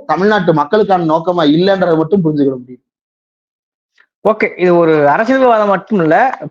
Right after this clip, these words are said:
Speaker 2: பிரசாந்த் கிஷோர் நபர் நீங்க சொல்ல மாதிரியா கிட்டத்தட்ட பி ஜே பி ஐடியாலஜிங்கிறத பல விமர்சனம் உங்களை போன்று முன்வைத்திருக்கிறார்கள். அதையும் தாண்டி தனி கட்சி வைத்திருக்கிறார். தற்போது ஐபேக்குங்க அவர் கையில் இல்ல. அதையும் தாண்டி தமிழ்நாட்டு, அ, அரசு, தமிழ்நாட்டு அரசு சூழல்ல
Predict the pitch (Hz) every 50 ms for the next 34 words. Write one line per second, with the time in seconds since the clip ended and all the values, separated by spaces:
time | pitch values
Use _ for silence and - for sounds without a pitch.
0 | - 175 170 - 254 247 226 214 240 202 - 220 202 196 190 185 185 185 226 226
1 | 202 175 165 156 - 190 196 196 196 190 185 214 233 233 220 180 - 175 165 175
2 | 185 180 - 233 233 220 196 170 160 190 208 196 220 214 185 196 175 175 190 202
3 | 202 196 190 175 190 190 185 180 175 190 233 233 - 170 170 185 190 196 202 208
4 | 190 - 220 196 180 180 180 170 - 185 180 190 170 160 165 170 175 175 160 156
5 | 160 139 - 147 139 139 143 202 240 - _ _ _ _ _ - - 165 202 240
6 | 254 240 226 214 214 220 240 202 208 190 214 190 208 202 - 196 180 170 156 165
7 | 147 165 180 202 233 - - _ - 196 180 - - 220 226 220 190 180 202 220
8 | 196 226 220 196 190 214 220 202 180 156 - 170 170 190 190 170 160 151 170 202
9 | 226 226 - _ _ _ _ - 156 196 269 311 339 330 311 294 294 285 269 349
10 | - 269 226 247 294 302 294 285 247 - - 269 262 254 233 220 214 208 196 196
11 | 214 240 240 - - 220 190 165 - 185 214 254 277 269 247 254 247 233 220 202
12 | - - 226 214 208 226 269 302